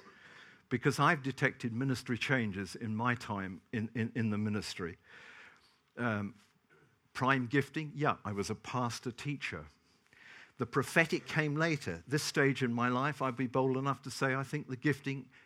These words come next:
is prophetic pastoral. No, I said prophetic, not pathetic. Prophetic pastoral.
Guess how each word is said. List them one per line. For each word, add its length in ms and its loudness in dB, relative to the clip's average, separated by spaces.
is 420 4
prophetic 760 0
pastoral. 640 -6
No, 200 -2
I 100 0
said 280 -6
prophetic, 560 -4
not 180 -2
pathetic. 540 0
Prophetic 680 8
pastoral. 600 2